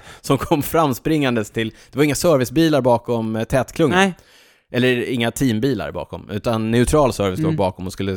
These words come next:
Speaker 1: hjälpa honom
Speaker 2: Det var för
Speaker 1: med
Speaker 2: tajt mellan den jagande gruppen,
Speaker 1: Exakt.
Speaker 2: så att de hade inte hunnit fram, liksom.
Speaker 1: Ja,
Speaker 2: Eller
Speaker 1: så,
Speaker 2: fått åka fram.
Speaker 1: så Shimanos, eh, neutrala service skulle hjälpa Quinn Simmons med, eh, hjulbytet när han punkade bak. Det tog, eh, tvåhundra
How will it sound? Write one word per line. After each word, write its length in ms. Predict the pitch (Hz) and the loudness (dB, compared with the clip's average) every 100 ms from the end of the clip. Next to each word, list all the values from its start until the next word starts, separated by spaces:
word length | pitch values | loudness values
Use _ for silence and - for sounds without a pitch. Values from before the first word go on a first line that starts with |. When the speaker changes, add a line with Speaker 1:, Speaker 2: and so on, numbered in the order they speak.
| 82 | -6
Speaker 1:
hjälpa 300 | 98 104 95 | -2 -2 -2
honom 140 | 98 101 | -2 0
Speaker 2:
Det 60 | |
var 120 | 180 180 | 0 -2
för 60 | |
Speaker 1:
med 100 | 185 | -2
Speaker 2:
tajt 300 | 196 196 170 | -2 -2 -2
mellan 460 | 175 160 151 147 143 | -2 -2 0 -2 -2
den 220 | 147 151 | -2 -2
jagande 400 | 160 156 151 147 | 0 0 0 -2
gruppen, 240 | 151 165 104 | 0 -2 -2
Speaker 1:
Exakt. 200 | 127 107 | -4 -4
Speaker 2:
så 60 | 139 | -6
att 100 | 131 | -4
de 100 | 143 | -2
hade 160 | 143 | 0
inte 160 | 143 131 | -2 -2
hunnit 320 | 143 147 135 | -2 -2 -4
fram, 360 | - 156 123 127 | -2 -2 -2 -6
liksom. 300 | 120 - - _ _ _ | -12 -16 -18 _ _ _
Speaker 1:
Ja, 160 | - 123 | -12 -4
Speaker 2:
Eller 120 | 180 170 | 0 2
Speaker 1:
så, 120 | 185 | 2
Speaker 2:
fått 80 | 160 | 2
åka 200 | 147 135 | 0 -2
fram. 140 | 123 | -6
Speaker 1:
så 160 | - 151 | -4 -2
Shimanos, 640 | 160 170 165 160 143 - | 0 2 2 0 -4 -2
eh, 120 | 151 | 0
neutrala 400 | 147 143 143 135 | 2 0 2 0
service 300 | 123 151 131 | 2 0 0
skulle 200 | - 117 | -2 -2
hjälpa 440 | 120 117 107 123 113 | 0 0 0 0 0
Quinn 200 | - 107 | 0 -4
Simmons 360 | 110 104 101 92 | -2 -4 -4 -4
med, 380 | 104 98 95 | -4 -4 -2
eh, 120 | 101 98 | -2 0
hjulbytet 800 | 101 127 107 95 135 127 104 | 2 2 2 2 2 2 -2
när 60 | 98 | -2
han 80 | 95 | -4
punkade 380 | 101 98 101 101 | -4 -2 -2 2
bak. 440 | 131 127 - _ | 2 2 0 _
Det 120 | 107 110 | -8 -4
tog, 440 | 110 101 95 95 | -2 -2 -2 -2
eh, 140 | 101 | -2
tvåhundra 500 | 98 - 113 107 104 | -2 -2 0 0 -2